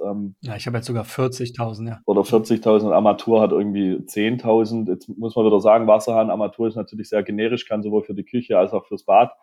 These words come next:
Speaker 1: ähm, oder auch natürlich irgendwie für den Keller oder so, oder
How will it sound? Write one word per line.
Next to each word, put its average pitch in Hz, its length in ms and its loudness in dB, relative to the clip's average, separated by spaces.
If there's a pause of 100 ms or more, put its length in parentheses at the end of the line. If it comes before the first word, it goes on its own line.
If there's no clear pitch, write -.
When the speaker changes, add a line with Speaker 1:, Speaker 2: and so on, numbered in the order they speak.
(460)
Speaker 1:
ähm, 113 320 2
oder 113 260 6
auch 113 160 6
natürlich 110 380 0
irgendwie 107 260 0
für 101 180 -2
den 98 120 -4
Keller 131 240 4
oder 95 240 2
so, 90 240 -4
oder 85 200 -10